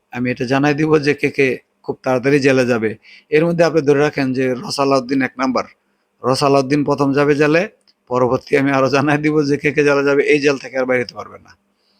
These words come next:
আর সুযোগ নেই এই জেল থেকে। হাসিনা তো তারপরে ছাড়ছে, হাসিনা টাকা পয়সা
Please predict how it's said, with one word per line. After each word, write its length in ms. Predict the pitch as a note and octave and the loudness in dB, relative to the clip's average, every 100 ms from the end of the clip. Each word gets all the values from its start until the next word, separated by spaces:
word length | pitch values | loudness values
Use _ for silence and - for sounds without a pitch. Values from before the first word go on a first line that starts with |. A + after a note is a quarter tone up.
| _ _ - | _ _ -2
আর 200 | C3+ B2+ | -2 0
সুযোগ 420 | - C3+ C3 B2+ | -2 -2 0 0
নেই 180 | B2+ A#2 | 0 2
এই 120 | A#2 | 2
জেল 180 | A2+ A2 | 0 -2
থেকে। 220 | G#2+ A2 | -4 -6
হাসিনা 320 | A2+ A#2+ D3+ | -4 -2 -2
তো 100 | D#3 | -2
তারপরে 380 | D3 D#3+ E3 E3 | -2 0 0 0
ছাড়ছে, 420 | D3+ A#2+ - G2 - - - _ - | 0 -2 -6 -10 -12 -20 -20 _ -12
হাসিনা 380 | A2+ D3 D3+ | -6 0 0
টাকা 260 | D3+ C#3+ C3+ | 0 -2 -2
পয়সা 380 | C#3 C#3+ E3 | 0 2 0